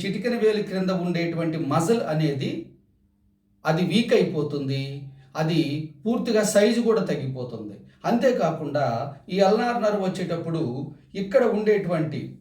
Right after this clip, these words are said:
అంటే ఇక్కడ చెయ్యి లోపలి భాగంలో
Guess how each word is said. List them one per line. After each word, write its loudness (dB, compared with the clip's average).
అంటే 0
ఇక్కడ 0
చెయ్యి 2
లోపలి 4
భాగంలో 2